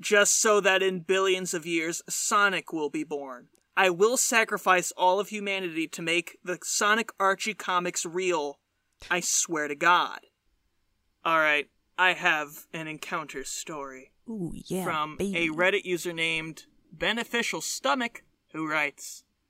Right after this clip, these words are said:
Speaker 1: "Fifteen foot tall humanoid cryptids?"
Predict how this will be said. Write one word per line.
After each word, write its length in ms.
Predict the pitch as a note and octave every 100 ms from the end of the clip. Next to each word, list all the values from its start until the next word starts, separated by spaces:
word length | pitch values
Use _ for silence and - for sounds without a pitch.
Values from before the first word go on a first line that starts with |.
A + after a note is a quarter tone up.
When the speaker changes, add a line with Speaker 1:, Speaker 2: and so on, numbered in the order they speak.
| _ _
Speaker 1:
"Fifteen 580 | - D4 C#4+ D4 C4+ B3
foot 360 | - C#4 -
tall 300 | - A#3+ A3
humanoid 560 | E3+ A#3 A#3+ A3+ G#3 E3+
cryptids?" 840 | - F3 F3 A4 C#5 C5+ - -